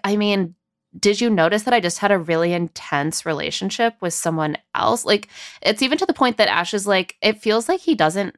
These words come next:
notice that I'm kind of in love with someone else." And, like,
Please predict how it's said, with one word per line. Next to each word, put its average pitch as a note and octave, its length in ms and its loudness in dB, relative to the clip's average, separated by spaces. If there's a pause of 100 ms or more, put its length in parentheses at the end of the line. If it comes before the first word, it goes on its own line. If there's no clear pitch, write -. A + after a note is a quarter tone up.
notice D3+ 680 0
that D3+ 160 0
I'm C#3+ 260 -2
kind C#3+ 380 -8
of D3 140 -4
in D3+ 140 -6
love B2+ 200 -4
with C3+ 140 -6
someone D3+ 360 -4
else." E3+ 460 0
And, F#3 120 -2
like, E3+ 220 0